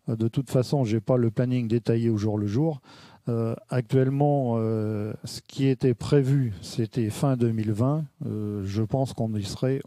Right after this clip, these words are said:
au début deux mille vingt et un. Donc après, ce qu'il faut pour avoir d'autres informations, eh ben, il suffit d'aller sur le site du syndicat Essonne Numérique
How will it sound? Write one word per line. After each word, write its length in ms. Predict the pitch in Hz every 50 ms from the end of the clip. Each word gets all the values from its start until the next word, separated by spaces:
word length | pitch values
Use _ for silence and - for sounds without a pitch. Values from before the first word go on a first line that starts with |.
| -
au 220 | - - - 117 110
début 400 | 101 113 120 117 117 139 147 135
deux 160 | 113 117 123
mille 180 | 127 135 131 120
vingt 300 | 107 113 123 117 - 131
et 100 | 117 104
un. 140 | 92 87 _ _ - - - - - - - - - - _ -
Donc 140 | - 95 -
après, 360 | - 98 - - - 135 143
ce 100 | 123 -
qu'il 140 | - - 104
faut 200 | - - 131 127
pour 180 | 117 - 113 107
avoir 200 | 107 107 107 107
d'autres 260 | 101 123 131 113 110
informations, 840 | 117 113 - 120 110 110 110 107 101 - - 123 135 135 123 107 98
eh 80 | 98 95
ben, 120 | 98 107
il 40 | 107
suffit 300 | - - 113 - 139 131
d'aller 180 | 120 113 110 110
sur 200 | 107 - 120 110
le 120 | 107 107
site 420 | - - - 131 123 - - -
du 260 | 113 104 101 104 120 110
syndicat 540 | - - 117 110 113 113 107 - 123 117
Essonne 300 | 110 101 - - 110 101
Numérique 580 | 101 104 101 98 98 101 120 156 - - -